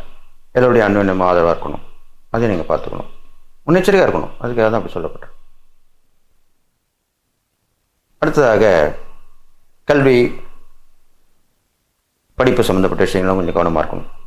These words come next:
அதுக்கு முன்னாடியே படிச்சு பாஸ் பண்ணிடணும். இல்லைன்னா அந்த கல்வியால ஏற்படக்கூடிய பிரச்சனைகள், தடை தாமதம் ஏற்படும்.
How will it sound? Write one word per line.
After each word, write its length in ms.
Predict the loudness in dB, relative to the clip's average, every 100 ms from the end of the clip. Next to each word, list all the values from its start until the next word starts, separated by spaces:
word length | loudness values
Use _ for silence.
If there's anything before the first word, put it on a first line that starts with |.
| -18 -20 -20 -20 _ _ _ 2
அதுக்கு 140 | 4
முன்னாடியே 220 | 6 4
படிச்சு 200 | 4 2 2
பாஸ் 260 | 2 2
பண்ணிடணும். 440 | 0 0 0 0 -2
இல்லைன்னா 320 | 0 2 2 2 0 -2 -12 -14 -12
அந்த 160 | -2 0
கல்வியால 540 | 4 4 4 4 4 4 4 0 -6 -14 -12
ஏற்படக்கூடிய 560 | -6 -2 0 0 0 2 2 0 -6 -16 -18 -20 -20 -12
பிரச்சனைகள், 440 | -4 -2 0 -2 0
தடை 160 | 0 2
தாமதம் 400 | 0 0 -4 -6
ஏற்படும். 280 | -6 -10